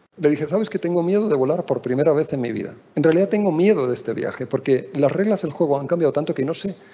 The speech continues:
si me voy a quedar, no sé, atorado en, en Toronto y las autoridades canadienses me van a tener seis meses en un gimnasio durmiendo allí, yo con mi maleta, pero ¿qué estoy haciendo?". Entonces,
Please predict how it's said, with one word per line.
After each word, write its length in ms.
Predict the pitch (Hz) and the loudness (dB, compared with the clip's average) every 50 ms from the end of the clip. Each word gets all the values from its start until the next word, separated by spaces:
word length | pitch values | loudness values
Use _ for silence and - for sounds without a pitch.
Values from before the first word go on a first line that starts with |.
| - - - | -20 -20 -16
si 160 | - - 156 | -6 -4 -2
me 100 | 139 131 | 0 2
voy 120 | 127 139 | 2 2
a 60 | 170 175 | 2 2
quedar, 560 | 170 156 170 180 175 175 - - - - - - - _ _ _ _ _ - 185 - - _ _ _ _ _ - - | 2 2 2 2 2 -2 -8 -16 -20 -20 -20 -20 -20 _ _ _ _ _ -16 -16 -16 -18 _ _ _ _ _ -16 -6
no 100 | - 147 | -4 -4
sé, 340 | 139 - 180 156 135 - - - | 0 2 2 2 2 0 -2 0
atorado 520 | 143 135 - 151 131 135 147 156 170 175 | -2 2 4 4 6 6 6 6 6 4
en, 220 | 160 156 147 139 - - - - - - _ _ _ _ _ | 2 0 -2 -6 -8 -14 -20 -20 -20 -20 _ _ _ _ _
en 260 | 143 139 139 135 127 127 - - - _ _ _ _ _ | -6 -4 -4 -4 -6 -8 -12 -20 -20 _ _ _ _ _
Toronto 540 | _ 147 127 127 156 165 180 170 - 185 175 | _ 4 6 6 6 4 2 0 0 2 2
y 40 | 170 | 2
las 160 | 156 143 - | 2 0 -2
autoridades 480 | - 135 - 143 131 127 143 160 160 - | -2 -2 0 0 2 4 4 4 2 2
canadienses 640 | - 160 143 139 135 135 156 160 170 165 170 151 139 | -4 -2 -2 -2 -2 -2 -2 -2 -2 -4 -6 -6 -4
me 80 | 131 | -2
van 160 | 127 135 156 | -2 0 0
a 60 | 160 151 | 0 0
tener 240 | 160 147 160 165 | 0 -2 -2 -2
seis 240 | - - 151 139 139 | -2 -2 -2 -2 0
meses 340 | 143 147 170 170 - 170 - | 0 0 0 0 0 -2 -2
en 100 | 143 131 | 0 0
un 100 | 147 170 | 0 0
gimnasio 640 | 160 - 165 147 135 131 139 160 175 170 - 196 180 165 | 0 0 0 2 2 2 4 2 2 2 0 0 0 0
durmiendo 440 | 151 139 139 143 156 175 175 165 | 0 -2 0 0 0 2 4 4
allí, 280 | 143 131 139 156 180 190 | 4 4 4 2 0 0
yo 120 | - 151 | -2 -4
con 100 | - 165 | -4 -2
mi 100 | 151 151 | -2 2
maleta, 380 | 127 120 123 139 160 160 - 160 | 2 4 4 4 4 4 2 0
pero 160 | 135 120 120 | 0 -4 -6
¿qué 60 | - | -8
estoy 180 | 127 - - 151 | -4 0 2 2
haciendo?". 400 | 127 - - 175 160 156 160 156 - - - - - - - - - - _ _ | 2 4 2 2 2 2 -2 -6 -8 -18 -20 -20 -20 -20 -20 -20 -20 -20 _ _
Entonces, 800 | 165 151 156 175 147 156 180 - - - - - - - - | -6 0 0 0 2 2 -2 -2 -4 -10 -12 -18 -20 -20 -20